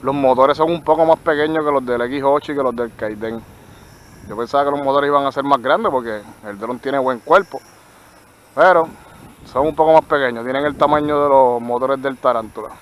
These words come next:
Tarántula X seis. Por el momento se está moviendo bien. Vamos a dejarlo ahí. Está ahí peleando con el viento.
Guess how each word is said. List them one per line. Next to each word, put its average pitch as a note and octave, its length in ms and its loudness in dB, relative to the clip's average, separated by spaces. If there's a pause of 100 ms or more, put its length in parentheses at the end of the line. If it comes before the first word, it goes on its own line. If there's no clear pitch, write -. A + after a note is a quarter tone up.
(1300)
Tarántula B2 440 -6
X B2 160 -10
seis. G#2 300 -14 (720)
Por G#2 120 -14
el G#2 60 -12
momento A2 400 -10
se B2+ 60 -6
está C3 160 -8
moviendo B2+ 380 -4
bien. F3 200 -6 (1600)
Vamos - 60 -20
a A2 40 -14
dejarlo A#2 320 -4
ahí. E3 240 -4 (1800)
Está A2+ 160 -8
ahí A#2+ 100 -6
peleando E3 560 -2
con C#3+ 160 -6
el B2+ 80 -6
viento. F3 480 -6